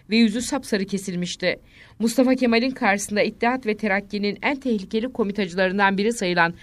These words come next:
Kara Kemal Bey oturuyor ve gizli bir konuşmanın bütün mimikleri yüzünde görüldüğü halde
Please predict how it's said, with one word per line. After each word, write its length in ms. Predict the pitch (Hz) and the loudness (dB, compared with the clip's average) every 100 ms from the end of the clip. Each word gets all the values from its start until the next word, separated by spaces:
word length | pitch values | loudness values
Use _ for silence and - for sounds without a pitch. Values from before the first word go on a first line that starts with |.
| - - | -20 -20
Kara 280 | - 233 262 | 2 4 4
Kemal 400 | 254 220 214 208 | 4 4 4 6
Bey 140 | 214 220 | 6 6
oturuyor 500 | - 170 180 233 294 - - - | 2 -2 2 2 0 -12 -20 0
ve 80 | 247 | 2
gizli 380 | 196 254 277 359 | 4 4 2 0
bir 160 | 269 | 0
konuşmanın 600 | 262 190 - 196 190 190 | 0 -2 -2 -4 -2 -2
bütün 240 | 226 330 285 | -4 -2 0
mimikleri 520 | 226 214 208 214 240 | 2 2 4 4 4
yüzünde 360 | 208 202 202 | 2 2 0
görüldüğü 440 | 190 196 208 196 247 | 2 2 2 2 2
halde 400 | 196 175 214 | 4 4 2